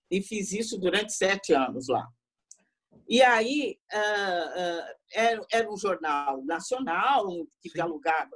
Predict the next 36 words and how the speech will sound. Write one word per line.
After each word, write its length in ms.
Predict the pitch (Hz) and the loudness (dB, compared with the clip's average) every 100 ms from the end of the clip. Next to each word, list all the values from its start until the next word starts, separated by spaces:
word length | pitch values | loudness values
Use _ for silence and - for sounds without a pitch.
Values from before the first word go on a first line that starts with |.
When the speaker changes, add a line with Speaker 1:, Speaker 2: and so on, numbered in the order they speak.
| - | -8
Speaker 1:
né, 160 | 190 180 | -6 -6
que 120 | 165 | -2
dialoga 680 | 180 147 156 208 190 - - | 2 2 2 2 0 -8 -8
com 80 | 156 | -8
o 80 | 151 | -8
Congresso, 920 | - 117 123 180 180 - - 139 135 | -12 -8 -2 0 0 -4 -8 -8 -2
com 160 | 156 147 | -2 -2
o 40 | |
Judiciário, 800 | 147 147 - 123 156 175 139 135 - | -6 -10 -4 2 4 4 2 -2 0
com, 200 | 160 151 _ - - - | 0 0 _ -20 -20 -6
e 80 | 170 | 0
começa 500 | 202 190 202 214 196 | 2 4 4 2 -2
a 60 | |
crescer 500 | 190 175 - 208 226 | -2 -4 -2 4 4
o 80 | 196 | 6
debate 400 | 160 160 151 - | 4 4 0 0
sobre 160 | - 156 | -4 -4
a 40 | |
questão 320 | 156 151 151 | -4 -6 -8
racial, 580 | 143 143 - 175 196 160 | -8 -10 -2 4 4 4
e 80 | 151 | 2
começa 580 | 165 160 160 160 - 147 | 0 0 0 -2 -2 -4
a 60 | |
crescer, 720 | - - 151 - 190 190 160 - | -4 -8 -8 -2 0 0 -2 -2
ah, 280 | 156 135 - _ _ _ _ - | -2 -2 -4 _ _ _ _ -4
as 160 | 165 - | -4 0
questões 400 | 170 - 175 160 | -2 0 0 2
das 160 | 156 | 0
ações 340 | 139 - 160 143 | -2 0 0 0
afirmativas, 1120 | 139 160 147 139 - 226 302 - 147 160 - | -2 -4 -2 -4 -2 2 2 2 -6 -6 0
e, 400 | 190 233 269 277 _ _ _ _ _ _ - | 2 2 -2 -6 _ _ _ _ _ _ 2
e 120 | 269 | 6
eu 180 | 240 240 | 8 6
vi 200 | 220 233 | 4 2
ali, 340 | 240 208 254 | 2 -2 -6
naquela, 520 | 196 165 208 202 202 | -6 -8 -4 -4 -4